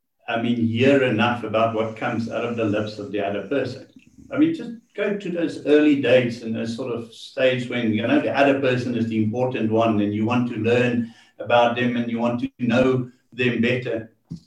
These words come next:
Even as men, we shut up and we listen. And then in the corporate world, this is not what we do.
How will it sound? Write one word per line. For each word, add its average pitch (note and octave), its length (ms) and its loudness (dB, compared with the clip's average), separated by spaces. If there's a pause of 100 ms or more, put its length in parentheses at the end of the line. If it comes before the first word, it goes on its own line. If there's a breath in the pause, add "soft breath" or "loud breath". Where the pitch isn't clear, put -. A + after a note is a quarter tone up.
(120)
Even G#3 260 0
as - 240 0
men, C#3+ 360 0
we B2+ 120 -8
shut - 320 -4
up - 160 -6
and A2+ 120 -10
we A2+ 140 -2
listen. - 300 -4 (920)
And C3 160 -2
then D#3+ 200 4
in D3+ 120 4
the D3 100 0
corporate D#3 380 -4
world, C3+ 480 0
this B2+ 220 -12
is A#2 80 -14
not C#3 220 -2
what A#2+ 180 -6
we F#2 100 -6
do. F2 220 -12